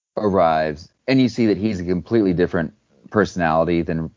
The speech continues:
than, uh, Ryan's is right away. Like, he's really warm and friendly with,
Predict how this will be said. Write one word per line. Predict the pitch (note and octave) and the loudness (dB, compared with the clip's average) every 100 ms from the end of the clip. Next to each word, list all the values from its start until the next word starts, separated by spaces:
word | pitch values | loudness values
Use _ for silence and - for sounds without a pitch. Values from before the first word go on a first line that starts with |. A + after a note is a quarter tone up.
| _ _ _ - | _ _ _ -4
than, | F#2 F#2 E2+ | 0 2 2
uh, | D#2+ D#2 D#2 | 2 2 0
Ryan's | D2+ E2 D#2+ F2 E2 | 2 0 0 -2 -2
is | E2+ D#2+ | -2 0
right | E2 D#2+ | 0 2
away. | D#2+ D#2 D2+ D#2 D2+ - | 2 2 2 0 -4 -2
Like, | F#2+ F2 | -2 0
he's | G2 D#2+ | -2 0
really | F2+ E2 | 0 0
warm | D2+ E2+ E2 | 0 0 0
and | E2 D#2 | -2 -2
friendly | F#2 F2 E2+ | -2 0 2
with, | E2 | 2